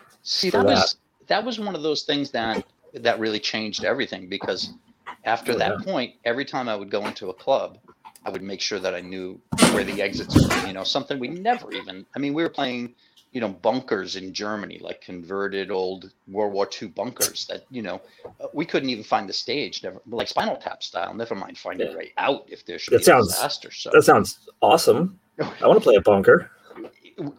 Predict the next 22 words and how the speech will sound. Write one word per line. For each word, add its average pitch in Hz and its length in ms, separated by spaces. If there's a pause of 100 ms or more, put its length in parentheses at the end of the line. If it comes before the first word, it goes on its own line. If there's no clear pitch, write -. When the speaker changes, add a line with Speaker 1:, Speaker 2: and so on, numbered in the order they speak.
(140)
Speaker 1:
we've 131 220
played 113 260 (400)
the 113 80
strangest 151 840
of 139 120
places, 107 640
you 107 120
know, 98 220
these, 98 520
these, 90 340
um, 87 380 (460)
uh, 87 160
air 120 120
raid 120 200
shelters 110 800
and 101 140
things 104 200
that - 160
were 95 260 (120)
just - 200
left 98 220
over, 104 500